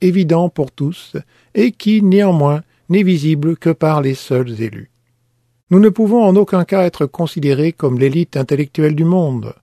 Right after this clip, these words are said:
En fait, pour ne serait-ce qu'entrer dans le royaume, il est nécessaire d'être comme un petit quoi, enfant. Nous ne sommes pas les nobles et les puissants, et les érudits et l'élite.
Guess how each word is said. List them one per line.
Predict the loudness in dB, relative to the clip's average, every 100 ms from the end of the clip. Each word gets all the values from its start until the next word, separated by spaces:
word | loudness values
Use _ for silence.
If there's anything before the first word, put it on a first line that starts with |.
| _ -10
En | -6
fait, | -2 -2 _ -18 -18 _ _ _ 0
pour | 2 4
ne | 2
serait-ce | 2 2 0
qu'entrer | -2 -4 -2 0
dans | 2
le | 2
royaume, | 2 0 0 -2 -6 -10 _ _ -4
il | 2 4
est |
nécessaire | 4 2 0 -2 2 2 2
d'être | 2 0 -2 -6
comme | 0 0 2 -2
un | -2 -2
petit | 0 -4 -4 -8 -8 _
quoi, | -10 -4 -4 -4 _ _ _ _ -2
enfant. | -2 -2 -6 -4 -4 _ _ _ 2
Nous | 4
ne | 4
sommes | 2 -2
pas | 0 0
les | 2
nobles | 2 2 2 2
et |
les | 0
puissants, | -2 -6 -6 -2 -2 -2 -8 _ -4
et | 0
les | 0 0 -2
érudits | -2 -2 0 0 0 -2
et | 0
l'élite. | 2 2 0 _ -20